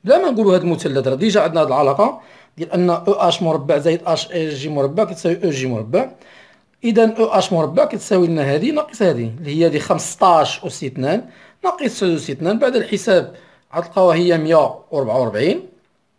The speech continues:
شكون هو العدد اللي كيضرب في نص مية وثمانية وأربعين؟ هو اثناعش. اذا الاختيار اللي فيه اثناعش هو الجواب الصحيح. اعيد، بالنسبه لهذا التمرين هذا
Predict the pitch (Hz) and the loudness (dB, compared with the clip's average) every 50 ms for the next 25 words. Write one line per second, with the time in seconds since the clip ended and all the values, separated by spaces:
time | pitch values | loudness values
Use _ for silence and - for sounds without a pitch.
0 | _ _ _ _ _ _ _ - - - - 247 240 233 220 202 180 190 185 165 | _ _ _ _ _ _ _ -16 -6 -2 0 2 4 4 4 4 4 4 2 2
1 | 180 170 190 170 170 170 170 165 165 151 156 151 147 147 254 320 254 190 233 311 | 2 0 2 2 0 0 -4 -4 -6 -4 -2 -2 -2 -2 -2 -2 0 2 2 2
2 | 370 - - 190 - 196 180 170 156 135 123 - - - _ _ _ _ _ _ | 2 0 -2 -4 -2 0 2 2 2 2 0 -2 -6 -12 _ _ _ _ _ _
3 | _ _ - 175 170 180 170 - - - 214 233 226 208 196 156 160 160 165 196 | _ _ -4 -2 -2 -2 -2 -4 -4 -2 0 0 2 0 0 -2 -4 -6 -4 -4
4 | 214 226 - - 147 160 185 170 131 160 185 208 180 170 185 151 123 101 98 95 | -4 -2 -4 -4 -2 0 0 0 2 0 0 0 0 -2 -2 -2 -4 -6 -12 -16
5 | - _ _ - - - - - _ _ - 220 190 220 240 202 139 135 175 208 | -20 _ _ -20 -20 -20 -20 -20 _ _ -2 0 0 2 2 0 0 -2 -2 -4
6 | 214 220 220 220 180 190 190 - 208 202 208 202 226 339 381 359 262 | -4 -4 -4 -4 -4 -6 -6 -4 -4 -2 0 0 0 -2 -2 -4 -6